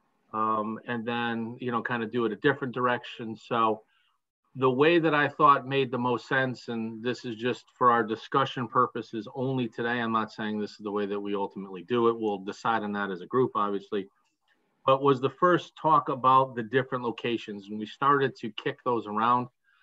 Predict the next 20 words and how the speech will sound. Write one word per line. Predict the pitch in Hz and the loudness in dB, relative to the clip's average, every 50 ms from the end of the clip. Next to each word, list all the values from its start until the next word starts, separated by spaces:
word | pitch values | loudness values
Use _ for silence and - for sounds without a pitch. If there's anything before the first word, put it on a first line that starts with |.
| _ _ _ _ _ - | _ _ _ _ _ -10
I | 110 | -4
think | 107 131 131 123 - | -2 -2 -2 -2 -2
the | 110 - - | -6 -6 0
first | - 160 160 143 - - | 4 4 4 4 4 -2
thing | - 143 127 131 | -4 -2 -2 -2
we | 127 | -2
need | 123 127 127 110 120 | -2 -2 -4 -4 -6
to | 113 | -8
do | 107 113 120 117 110 | -4 -2 -2 0 -2
is | 107 - | -2 -4
to | 113 104 _ _ | -10 -14 _ _
determine | - - 131 131 127 127 123 117 110 110 | -6 -2 0 0 0 0 -2 -4 -4 -2
where | 117 123 127 131 131 131 | 0 2 4 6 6 4
we | 127 127 123 113 - _ | 4 2 0 -4 -6 _
think | - 131 127 120 - - | -4 -4 -4 -4 -4 -6
the | 117 107 | -6 -4
best | 104 120 117 113 - - _ - | -2 -4 -4 -4 -6 -12 _ -10
place | - 127 123 117 - - - 113 | -6 -4 -4 -4 -6 -8 -12 -12
to | - | -12
hold | - - - 135 127 127 131 135 135 131 | -12 -10 -4 -2 -2 0 0 -2 -2 -6